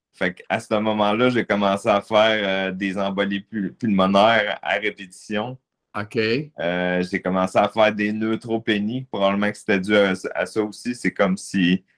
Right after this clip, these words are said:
Speaker 1: le système immunitaire se mettait en shutdown. Euh, donc, il y a-, il y avait plus, euh, il, il se mettait à zéro, puis il fallait qu'on, qu'on me rende en, en, en isolement à, à l'hô-,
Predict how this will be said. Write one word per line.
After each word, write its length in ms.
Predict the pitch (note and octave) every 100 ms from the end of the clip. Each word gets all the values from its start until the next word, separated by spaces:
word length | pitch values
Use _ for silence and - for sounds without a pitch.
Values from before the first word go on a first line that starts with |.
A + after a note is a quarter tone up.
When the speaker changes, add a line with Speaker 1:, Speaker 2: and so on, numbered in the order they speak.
| _ _ -
Speaker 1:
le 380 | F#2 F#2+ F2+
système 420 | F2+ - - G#2+ G#2+
immunitaire 480 | G#2 G2 A2 A2+
se 120 | C3 G#2+
mettait 300 | G2+ - G#2+
en 180 | G#2
shutdown. 680 | G2+ G2+ F2+ G2+ G#2+ G#2 G2+
Euh, 360 | F#2 F2 E2+ F2 - _ _ _ _ -
donc, 300 | F#2+ G2 G2+
il 40 |
y 20 |
a-, 180 | F#2+ F2+
il 60 | F2+
y 80 | F#2+
avait 240 | F#2+ F#2
plus, 420 | - G#2+ G#2 G2+
euh, 280 | F#2+ F2 E2+ D#2+ - _ _ _ _ _ -
il, 800 | C#2+ D2 C#2 C#2+ C#2 A#1 - -
il 140 | F2
se 140 | F2+ G#2+
mettait 180 | G2+
à 100 | B2
zéro, 340 | A2+ A2 A2+ C3
puis 100 | A2+
il 80 | G2
fallait 300 | G#2 G#2+ G#2+
qu'on, 400 | G2 F#2 F#2 F#2
qu'on 180 | G2+ F#2+
me 180 | G2
rende 240 | G#2 G#2 G2
en, 180 | F#2+ C2+
en, 280 | D#2 F2+ F2 - _ _ _ -
en 220 | - G#2+
isolement 400 | G#2+ G#2+ G#2+ G#2 A2+
à, 760 | A2+ G#2 F#2 F2+ D#2 - C2+
à 60 |
l'hô-, 120 | F2